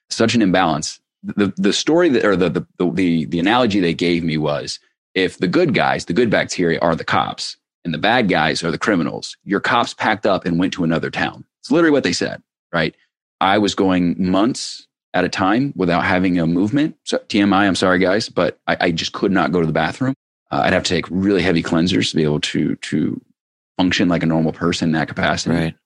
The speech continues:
Speaker 2: Yeah.
Speaker 1: That's as le-, that's the least gross that I can make it. And it just, things were shutting down, and that was having a chain reaction throughout my entire body. So thyroid, my iodine, uh, my an-, uh, saliva analysis, and my urine analysis were double zeros.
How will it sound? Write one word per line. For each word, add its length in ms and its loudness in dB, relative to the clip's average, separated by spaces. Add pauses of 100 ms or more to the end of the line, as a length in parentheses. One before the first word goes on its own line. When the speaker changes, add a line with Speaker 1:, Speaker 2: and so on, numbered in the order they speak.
(140)
Speaker 2:
Yeah. 160 -2
Speaker 1:
That's 160 0
as 80 0
le-, 440 2
that's 240 2
the 100 2
least 260 2
gross 340 2
that 80 2
I 80 2
can 140 0
make 200 0
it. 140 -4 (400)
And 640 2
it 80 0
just, 280 -2
things 320 0
were 140 2
shutting 400 2
down, 480 -2
and 160 2
that 100 4
was 120 0
having 260 2
a 60 0
chain 320 0
reaction 440 0
throughout 280 -2
my 120 2
entire 280 -4
body. 380 -2
So 360 -4 (140)
thyroid, 560 2
my 220 2
iodine, 680 0 (100)
uh, 300 -12
my 200 -4
an-, 200 -2
uh, 240 -4
saliva 320 2
analysis, 460 0
and 60 0
my 60 2
urine 220 0
analysis 380 -2
were 80 -2
double 220 2
zeros. 500 0